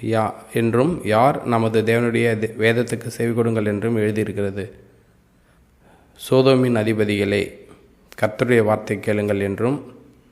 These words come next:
கொமோராவின் ஜனமே, நமது தேவனுடைய வேதத்துக்கு செவி கொடுங்கள் என்றும் எழுதியிருக்கிறது. உங்கள் பலிகளின் திரள்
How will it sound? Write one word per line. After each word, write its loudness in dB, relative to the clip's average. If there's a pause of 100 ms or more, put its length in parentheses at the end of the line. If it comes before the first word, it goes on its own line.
(460)
கொமோராவின் 4
ஜனமே, 0 (260)
நமது 0
தேவனுடைய 2 (300)
வேதத்துக்கு 0
செவி -2
கொடுங்கள் 0
என்றும் -4
எழுதியிருக்கிறது. -4 (2000)
உங்கள் 2
பலிகளின் 2
திரள் 0